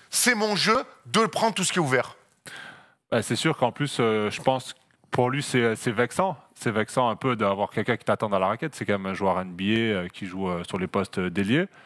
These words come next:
Speaker 2: Donc lui, il a envie de leur montrer que oui, il peut shooter.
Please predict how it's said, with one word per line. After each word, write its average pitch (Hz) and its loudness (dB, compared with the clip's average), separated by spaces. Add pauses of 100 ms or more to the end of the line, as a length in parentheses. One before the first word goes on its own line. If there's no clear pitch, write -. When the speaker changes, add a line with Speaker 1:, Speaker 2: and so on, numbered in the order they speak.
(1120)
Speaker 2:
Donc 127 2
lui, 160 2
il 160 4
a 143 4
envie 139 -6
de 135 0
leur 143 4
montrer 151 0
que 175 -4
oui, 170 2
il 185 -2
peut 160 0
shooter. 165 0